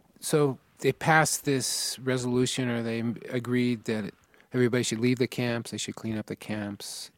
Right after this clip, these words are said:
and that the actual physical protests should stop. Is that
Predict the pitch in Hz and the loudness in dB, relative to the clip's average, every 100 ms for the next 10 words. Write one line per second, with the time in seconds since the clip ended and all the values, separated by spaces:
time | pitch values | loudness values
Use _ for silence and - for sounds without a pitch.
0 | - 104 101 101 - 104 101 - - 117 | -12 -8 -6 -8 -6 -8 -8 -8 -6 -6
1 | - 98 - 135 123 - 110 - 104 - | -6 -6 -2 0 0 -4 -6 -6 -6 -6
2 | 101 95 - 101 101 - - 107 90 101 | -8 -6 -8 -10 -8 -8 -6 -6 -6 -10
3 | - 127 | -6 -6